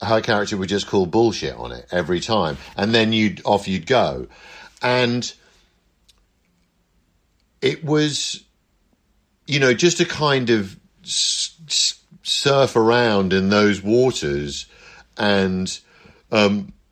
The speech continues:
and also have, again, I, I mean, it's not that unusual, but I suppose in a sustained way, it was a bit unusual for the time. You know, you have this, like, very,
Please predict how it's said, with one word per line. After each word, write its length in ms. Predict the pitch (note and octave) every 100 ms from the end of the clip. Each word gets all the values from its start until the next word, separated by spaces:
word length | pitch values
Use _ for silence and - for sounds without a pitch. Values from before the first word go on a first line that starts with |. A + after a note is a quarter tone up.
| -
and 140 | C#3 E3
also 320 | G#3 G#3 F#3
have, 580 | C#3 D3 C#3+ B2+ - - _ _ _ _ _ _ _ _ _ _ _ _ _ _ _ _ _
again, 360 | C3+ B2+ F#3 E3
I, 420 | B2+ - - - B2
I 20 |
mean, 320 | C3 C3+ C#3 _ _ _ _ -
it's 200 | - -
not 180 | D#3 -
that 240 | - F#2
unusual, 480 | G#2+ A2 A#2 B2 C3
but 140 | A2+ G#2
I 80 |
suppose 520 | G2 G#2 A#2 A2+ G#2+ G#2+
in 100 | G2+
a 40 |
sustained 560 | G2+ F#2+ - G#2 G#2+ G#2
way, 160 | G#2+
it 80 | A#2
was 140 | A2
a 40 | G2
bit 200 | G#2+ C3
unusual 420 | A2 G#2 F#2+ G2
for 120 | -
the 100 | F2
time. 500 | - C3 B2+ F2 E2 - - - - _ -
You 140 | B2+
know, 140 | A#2 G2+
you 260 | G2+ A2
have 320 | G#2+ B2+ A2+
this, 260 | G#2+ A2 -
like, 540 | A2+ G#2 G2 G2 - - _ _ _ _ _ _ _ _ _ _ _ _ _ _ _ _ _ -
very, 880 | F#2+ C3+ D#3 D3 B2+ A2+ G2+ G2+